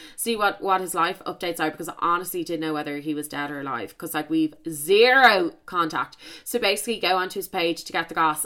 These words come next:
and he had a new girlfriend, and, like, I was actually happy for him. I was like, "Oh my God, she looks so nice, they're perfect for each other, happy out, so happy that he's doing well in life." Then my next boyfriend, so my next boyfriend was, like, as you know, like, I felt quite insecure with him. I felt like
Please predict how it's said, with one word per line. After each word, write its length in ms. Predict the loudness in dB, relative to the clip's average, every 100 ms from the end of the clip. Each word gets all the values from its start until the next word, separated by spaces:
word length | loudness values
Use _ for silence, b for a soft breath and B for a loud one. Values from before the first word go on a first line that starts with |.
| 0
and 240 | 0 0
he 140 | -4
had 300 | -2 2 2 0
a 120 | -6 -6
new 220 | -2 0
girlfriend, 600 | 0 0 0 -2 -2 -4
and, 120 | -4
like, 100 | -6 -2
I 240 | 0 0 0
was 140 | -2
actually 360 | 0 0 -4 -8
happy 440 | 0 0 0 -6
for 140 | -6 -4
him. 120 | -4
I 40 |
was 100 | -4
like, 80 | -2
"Oh 160 | 0 0
my 60 |
God, 300 | 2 2 0 B B
she 240 | -12 -4 -2
looks 220 | -2 -2
so 160 | -2 0
nice, 240 | 0 -2
they're 120 | -6
perfect 300 | -10 -8 -8
for 100 | -6
each 140 | -6 -4
other, 260 | -2 -2
happy 440 | -2 0 -2 0 0
out, 240 | 0 0
so 480 | -4 -8 -4 -2 0
happy 260 | -2 -2
that 140 | -4 -2
he's 220 | -4 -2
doing 180 | -4 -2
well 160 | -4
in 80 | 2
life." 300 | 4 4 2 B B B B _
Then 360 | 0 2 0 -2
my 220 | -2 -2
next 320 | 0 0 -2
boyfriend, 340 | -6 -6 -6 -6
so 80 | -6
my 80 |
next 340 | -2 0 -2 -4
boyfriend 400 | -10 -6 -6 -6
was, 160 | -4
like, 140 | -2 0
as 240 | 0 0 -2
you 120 | -6
know, 160 | -2
like, 160 | -2 -2
I 280 | -2 0 -2
felt 280 | 0 -2 0
quite 200 | -2 -2
insecure 520 | -4 -8 -4 2 2
with 100 | 2
him. 300 | 2 0 0
I 80 | -2
felt 220 | 2 2
like 160 | 0